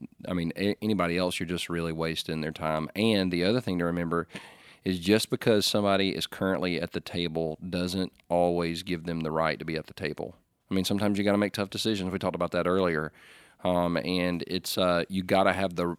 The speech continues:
you gotta have the best people around you to make the right decisions.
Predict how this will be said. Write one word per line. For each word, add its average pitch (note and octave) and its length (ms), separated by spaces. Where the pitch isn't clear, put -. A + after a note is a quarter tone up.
you G#2+ 120
gotta G#2 220
have F#2 280
the F#2 100
best G#2 680
people G#2 420
around F#2 420
you F2+ 120
to F2+ 80
make F2 220
the E2 80
right E2 300
decisions. - 720